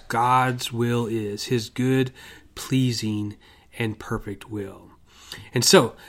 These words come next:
this concept of, of being God-centered, um, it lays out in these two verses. In the first one,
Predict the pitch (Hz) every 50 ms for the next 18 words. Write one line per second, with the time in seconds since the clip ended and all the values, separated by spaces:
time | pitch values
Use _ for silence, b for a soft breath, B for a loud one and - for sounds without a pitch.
0 | B B - 160 - - - - - - - - 214 233 233 214 - - 175 151
1 | 143 - - 139 147 143 143 139 131 131 - 143 135 127 123 170 185 196 202 202
2 | 190 180 151 123 156 151 160 170 165 160 147 - - - - 151 135 127 117 104
3 | 101 104 107 127 127 123 127 120 117 131 135 151 170 170 156 170 160 135 135 131
4 | 127 - - - - 147 123 123 127 131 123 - 120 110 120 120 120 117 - -
5 | 175 196 220 214 - - 139 120 110 107 117